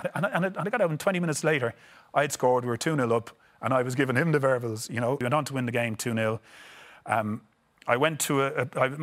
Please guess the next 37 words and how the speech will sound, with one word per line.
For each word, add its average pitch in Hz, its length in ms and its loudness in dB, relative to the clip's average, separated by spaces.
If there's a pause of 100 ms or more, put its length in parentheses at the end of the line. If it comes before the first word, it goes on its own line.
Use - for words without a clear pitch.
(120)
none 147 300 2
of 190 40 2
my 185 100 2
family 156 260 0
at 147 60 -2
the 151 60 -2
match 151 260 0
didn't 156 160 -2
even 147 180 0
know. 143 260 2
My 135 160 2
auntie 143 160 -2
and 139 80 0
uncle 147 160 -2
didn't 143 140 0
even 139 140 -2
know. 139 200 2
Nobody 151 320 2
knew 135 160 2
I - 20 6
was 120 120 0
gonna 120 180 -2
be 107 120 -4
playing 123 400 -2
or 110 60 -2
anything 117 260 -4
like 110 200 0
that. 123 120 2
Didn't 165 160 -2
even 165 120 0
need 160 120 0
my 131 100 0
tickets. - 380 -4
Didn't 139 200 -4
need 131 160 -2
one 139 240 0
ticket. 123 300 -4